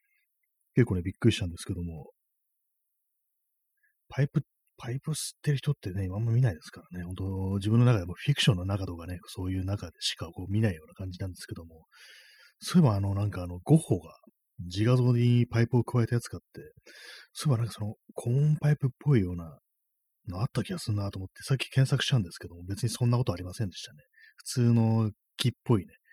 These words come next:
パイプでした。多分ね、思い込みでしたね、私の。まあでもね、本当にちょっとびっくりですね、これは。読んでみると、十八世紀から十九世紀のアメリカの農民や開拓者のね、間では、あの、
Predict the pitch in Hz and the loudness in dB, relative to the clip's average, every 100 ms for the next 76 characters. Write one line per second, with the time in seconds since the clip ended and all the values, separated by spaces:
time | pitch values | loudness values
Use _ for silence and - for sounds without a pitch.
0 | - _ - 98 90 85 - - _ _ | -20 _ -8 -6 -6 -8 -10 -12 _ _
1 | _ _ - 90 - - 110 104 104 101 | _ _ -10 -10 -12 -14 -4 -4 -2 -2
2 | 92 - - - - - - - - _ | -2 -4 -6 -12 -20 -12 -10 -10 -16 _
3 | _ _ _ _ _ _ _ _ _ _ | _ _ _ _ _ _ _ _ _ _
4 | - 104 104 107 131 135 127 127 123 120 | -2 0 2 4 4 8 8 10 8 6
5 | 98 101 117 92 - 82 - 82 - - | 0 2 2 2 -2 -20 -18 -18 -18 -20
6 | - _ _ _ _ _ _ _ _ _ | -20 _ _ _ _ _ _ _ _ _
7 | _ _ _ _ _ - 117 123 95 90 | _ _ _ _ _ -6 0 2 2 -2
8 | 92 90 82 - _ 208 107 147 156 - | -6 -8 -10 -14 _ -2 6 8 8 6
9 | 151 - 98 - 113 - 113 - 110 - | 4 4 -4 0 0 2 0 2 2 0
10 | 87 80 - 139 101 107 107 107 104 107 | -4 -6 -12 -10 -2 0 2 2 2 2
11 | 107 104 - 113 110 - 95 76 - _ | 2 2 0 0 0 -2 -6 -10 -18 _
12 | - - _ _ 92 90 90 101 85 82 | -20 -20 _ _ -10 -6 -2 -2 -6 -20